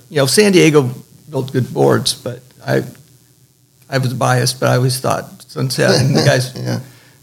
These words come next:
Speaker 1: you know, Peter and Gary and Kenny and all those guys were, were the best, and our shapes were the best. You know, I, I was, I was that guy.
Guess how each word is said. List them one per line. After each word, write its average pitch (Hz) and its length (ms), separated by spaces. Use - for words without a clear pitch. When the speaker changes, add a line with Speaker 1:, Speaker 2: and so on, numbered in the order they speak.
Speaker 1:
you 135 140
know, 120 80
Peter 131 320
and 127 100
Gary 131 240
and 139 140
Kenny 123 260
and 110 100
all 113 100
those 120 180
guys 120 300
were, 117 280
were 127 140
the 127 100
best, 120 440
and 123 240
our 113 120
shapes 127 380
were 131 80
the 120 100
best. 123 460
You 143 100
know, 120 140
I, 131 140
I 143 180
was, 135 260
I 123 60
was 127 140
that 127 220
guy. 120 400